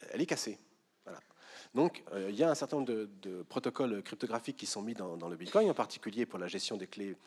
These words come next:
publiques et des clés se-, se-, secrètes. Il se pourrait que tout d'un coup,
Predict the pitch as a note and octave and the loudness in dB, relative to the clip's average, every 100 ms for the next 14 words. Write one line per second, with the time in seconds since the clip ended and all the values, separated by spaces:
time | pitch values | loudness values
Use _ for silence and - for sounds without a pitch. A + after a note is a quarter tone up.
0 | - F#2+ G#2 A2 B2 - F#2+ - - - | -12 -6 -6 -4 -6 -6 -8 -8 -8 -8
1 | E2+ - F#2+ F3+ A3+ G3+ - - - A#2+ | -8 -8 0 2 2 -2 -10 -14 -2 0
2 | - - C3+ G#3+ D3+ - A#2+ A2+ A#3 A3 | 0 2 4 4 2 -2 -6 -2 -2 -2